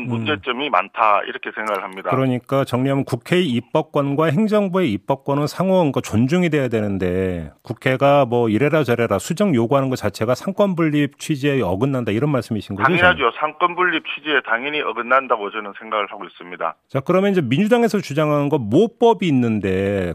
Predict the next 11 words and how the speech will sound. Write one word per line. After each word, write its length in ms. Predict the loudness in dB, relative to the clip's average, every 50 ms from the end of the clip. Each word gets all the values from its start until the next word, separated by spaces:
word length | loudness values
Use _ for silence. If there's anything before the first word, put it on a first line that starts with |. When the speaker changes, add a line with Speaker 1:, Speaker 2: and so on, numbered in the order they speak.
| -6 _
Speaker 2:
그 340 | -2 0 0 2 2 2 2
행정부에서 600 | 2 2 4 4 4 4 4 4 2 2 2 0
만드는 300 | 0 0 2 2 0 0
시행령이나 580 | 0 0 2 2 2 2 2 2 2 2 2
규칙은 480 | 0 0 -4 -4 -4 -2 0 0 2 2
모법의 560 | 2 2 2 2 2 2 2 4 4 2 0 0
범위 440 | -2 -2 0 2 2 2 4 4 4
안에서 380 | 4 4 2 2 2 0 0
제정해야 400 | 0 0 -2 -2 0 0 0 0
되는데 460 | 0 0 0 0 -2 -2 0 0 0 0
이걸 220 | 2 2 2 0